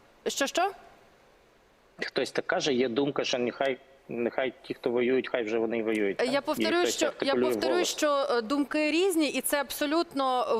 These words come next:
Speaker 1: в наш час, це просто неприпустимо. Тому ми маємо з вами зараз, е, говорити так, як є, і, е, ну, призивати, захищати свою країну, всіх людей, всіх українців.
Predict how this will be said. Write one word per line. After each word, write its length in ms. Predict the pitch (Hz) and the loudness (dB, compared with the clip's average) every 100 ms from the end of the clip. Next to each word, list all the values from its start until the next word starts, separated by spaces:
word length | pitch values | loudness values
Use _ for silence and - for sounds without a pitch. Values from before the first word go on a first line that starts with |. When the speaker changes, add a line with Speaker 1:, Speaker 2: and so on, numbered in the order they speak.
| 214 | 2
Speaker 1:
в 60 | |
наш 360 | 269 240 233 - | 0 2 -2 0
час, 260 | 311 403 - - | 2 2 0 -2
це 120 | 277 | -2
просто 440 | 262 294 320 - 247 | 0 -2 -2 -2 0
неприпустимо. 920 | 262 254 254 247 - - 196 165 139 - - | 0 -2 -2 -2 -2 0 0 0 -2 -8 -6
Тому 240 | - 247 277 | -2 2 2
ми 140 | 294 | 4
маємо 440 | 285 285 294 254 | 4 2 0 -2
з 60 | 247 | 0
вами 260 | 269 247 247 | 0 0 0
зараз, 380 | 262 247 247 | 0 0 0
е, 40 | - | -2
говорити 720 | - 143 220 269 269 311 302 277 | -4 -4 -2 0 2 0 0 -2
так, 260 | 262 262 | -2 -2
як 200 | 277 - | -4 -2
є, 240 | 330 381 320 | 0 0 0
і, 240 | 247 262 240 - 269 | 0 0 -2 -6 -4
е, 240 | 240 240 233 | 0 0 -2
ну, 200 | 240 277 214 | 0 -2 0
призивати, 640 | - 269 254 262 403 427 | -2 0 0 0 0 0
захищати 760 | 262 247 262 - 269 330 - 330 | 0 0 -2 0 0 0 -2 -4
свою 360 | - 254 262 269 | -2 -2 0 0
країну, 420 | 247 233 269 226 | 0 -2 0 -2
всіх 320 | - 262 240 | -2 -4 -2
людей, 380 | 226 208 156 143 - - | -2 -2 -2 -4 -8 -8
всіх 260 | - 277 | -4 -2
українців. 640 | 247 233 214 175 165 175 | -2 -2 0 -2 -4 -4